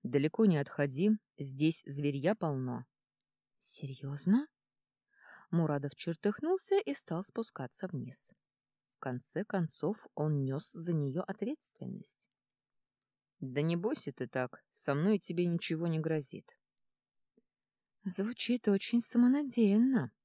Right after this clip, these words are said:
улыбнулась она. "Самонадеянно бы это звучало, если бы я не смог тебя защитить. Я смогу, без вариантов".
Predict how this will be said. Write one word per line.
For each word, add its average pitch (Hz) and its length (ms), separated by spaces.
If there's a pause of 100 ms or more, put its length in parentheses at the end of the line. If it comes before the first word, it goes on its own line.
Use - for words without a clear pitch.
(380)
улыбнулась 160 680
она. 135 320 (1300)
"Самонадеянно 135 1120
бы 139 220
это 127 240
звучало, 131 760 (240)
если 135 380
бы 139 140
я 135 120
не 135 120
смог 196 320
тебя 147 280
защитить. - 800 (260)
Я 143 240
смогу, 143 520 (220)
без 131 260
вариантов". 139 600